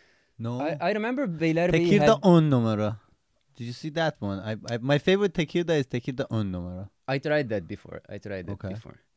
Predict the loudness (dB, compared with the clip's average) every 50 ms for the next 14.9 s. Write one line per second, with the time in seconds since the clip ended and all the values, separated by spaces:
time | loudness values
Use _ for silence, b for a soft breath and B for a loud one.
0 | b b b b b -6 -2 -2 0 0 -2 -2 -4 -2 -2 -2 -4 -4 -2 -2
1 | -2 -2 -2 -4 -4 -2 -2 -2 -2 -4 -6 -8 -8 -6 -6 -6 -6 -8 -12 -16
2 | -14 -12 -12 -10 -10 -10 -12 -12 -10 -10 -10 -8 -8 -10 -10 -12 -16 _ -20 -18
3 | -12 -8 -6 -6 -6 -6 -10 -12 -10 -6 -6 -4 -4 -2 -4 -4 -6 -8 -8 -6
4 | -6 -6 -4 -4 -4 -4 -4 -6 -6 -6 -6 -6 -6 -6 -6 -6 -8 -10 -10 -10
5 | -12 -12 -12 -12 -16 _ -16 -12 -8 -6 -6 -6 -6 -6 -8 -6 -2 -2 -2 -2
6 | -2 -4 -6 -6 -8 -10 -12 -12 -12 -8 -6 -6 -6 -6 -8 -12 -12 -12 b b
7 | b b b b b b b b b b _ -10 -6 -4 -4 -2 -2 -2 -4 -4
8 | -2 -2 -2 0 0 0 -2 -2 -4 -8 -8 _ -8 -6 -4 -2 0 0 0 0
9 | -2 -2 -4 -4 -4 -6 -6 -8 -10 -8 -6 -6 -4 -4 -6 -6 -8 -8 -10 -10
10 | -12 -14 -14 -16 -16 -16 -18 -18 -18 -18 -18 -18 -20 -20 -20 -20 -20 -20 -20 -20
11 | -20 -20 -20 -20 -20 -16 -8 -8 -8 -6 -6 -10 -8 -6 -6 -4 -4 -6 -8 _
12 | _ b b b b b -12 -10 -8 -4 -4 -2 -2 0 0 0 0 -2 -4 -4
13 | -6 -4 -4 -6 -6 -8 _ -20 _ _ _ _ _ _ -8 -6 -2 -2 0 0
14 | 0 0 0 0 2 0 0 0 -2 -4 -4 -4 -4 -4 -6 -8 -10